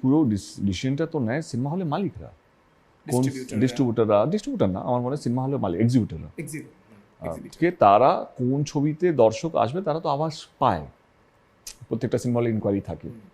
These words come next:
Speaker 1: কোন ছবিটা নিয়ে ইনকোয়ারি বেশি হচ্ছে। তো সেইখানে যেই সিনেমা হল তাদের মনে হবে যে এই সিনেমার প্রতি, আহ, মানুষের টানটা বেশি, সে বেশি শো পাবে। আমি লাস্ট ইয়ারে পুজোর কথা বলছি, আমার টেক্কা রিলিজ হয়েছিল বহুরূপীর সামনে, বহুরূপী সবচেয়ে বেশি শো নিয়ে বেরিয়েছিল।
Speaker 2: হুম।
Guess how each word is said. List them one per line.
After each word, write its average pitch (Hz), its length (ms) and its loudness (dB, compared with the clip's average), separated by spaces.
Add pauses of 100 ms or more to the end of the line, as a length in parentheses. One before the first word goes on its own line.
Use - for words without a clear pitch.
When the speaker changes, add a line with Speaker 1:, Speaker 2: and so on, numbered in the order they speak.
(280)
Speaker 1:
কোন 117 180 2
ছবিটা 107 280 0
নিয়ে 107 180 0
ইনকোয়ারি 98 320 -2
বেশি 87 300 -4
হচ্ছে। 87 360 -12
তো 165 100 -4
সেইখানে 151 440 -2
যেই 180 260 2
সিনেমা 147 300 0
হল 175 260 0 (100)
তাদের 127 240 4
মনে 110 240 0
হবে 82 280 -6 (520)
যে 113 120 4 (840)
এই 123 200 6
সিনেমার 123 320 0
প্রতি, 117 520 -2
আহ, 95 60 0
মানুষের 101 340 -4
টানটা 107 280 -4
বেশি, 113 260 -4
সে 233 100 -4
বেশি 202 240 -2
শো 196 120 0
পাবে। 92 240 0
আমি 202 140 0 (480)
লাস্ট 165 300 2
ইয়ারে 233 120 2
পুজোর 147 240 2
কথা 95 200 0
বলছি, 82 260 -4
আমার 143 240 -2
টেক্কা 143 260 -2
রিলিজ 147 180 -2
হয়েছিল 180 200 0
বহুরূপীর 123 360 2
সামনে, 95 260 -6
বহুরূপী 208 260 0
সবচেয়ে 208 300 -4
বেশি 190 140 -4
শো 135 140 0
নিয়ে 107 160 2
বেরিয়েছিল। 85 340 -6
Speaker 2:
হুম। - 560 -20